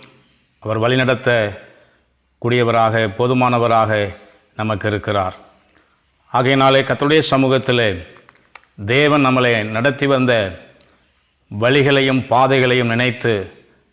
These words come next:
கர்த்தரை துதிப்போம். இன்னும் கர்த்தர் நம்மை வழிநடத்த தேவ சமூகத்திலே இந்த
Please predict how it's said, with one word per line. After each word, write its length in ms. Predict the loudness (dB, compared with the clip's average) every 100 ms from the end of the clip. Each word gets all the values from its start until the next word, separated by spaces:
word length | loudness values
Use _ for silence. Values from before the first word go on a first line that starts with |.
| _ _ _ _
கர்த்தரை 340 | -6 -2 0 0
துதிப்போம். 580 | -2 -2 -2 0 0 -2 -8 -20 _ _ _ _ _
இன்னும் 360 | 0 2 2 0 0
கர்த்தர் 340 | -4 0 0
நம்மை 160 | 2 2
வழிநடத்த 540 | 2 2 2 0 0 -2 -2 -6 -20 _ _ _ _ _ _ _ _
தேவ 180 | -2 -2 0
சமூகத்திலே 600 | -2 0 0 0 0 2 0 -4 -16 -20 _ _ _
இந்த 100 | -6